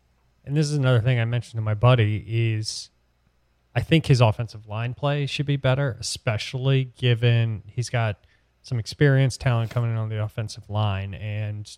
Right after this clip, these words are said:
we got Rudolph in there, who hopefully is gonna, you know, coach these guys up and give him some, uh, some pretty good pass protection than I, I would expect he would have had. Yeah,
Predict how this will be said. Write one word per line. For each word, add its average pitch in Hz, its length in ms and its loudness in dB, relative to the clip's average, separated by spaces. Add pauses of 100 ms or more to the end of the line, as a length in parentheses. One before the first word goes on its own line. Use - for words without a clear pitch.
(120)
we 117 100 -2
got 110 200 0
Rudolph 110 440 -2
in 101 200 -16
there, 92 360 -14
who 123 120 -2
hopefully 120 720 -2
is 110 140 -4
gonna, 104 420 -4 (120)
you 107 80 -2
know, 98 100 -4
coach - 320 -2
these 107 160 -4
guys 101 240 -2
up 104 220 -2
and 104 100 -12
give 104 160 -8
him 104 100 -14
some, 110 220 -10
uh, 101 200 -6 (200)
some - 180 -4
pretty 127 180 2
good 104 260 -2
pass 98 320 -4
protection 151 800 -2
than 127 140 2
I, 104 260 2 (120)
I 110 140 -4
would 120 140 0
expect - 440 -4
he 120 100 -2
would 110 120 0
have 101 160 -2
had. 104 380 -2 (960)
Yeah, 143 140 4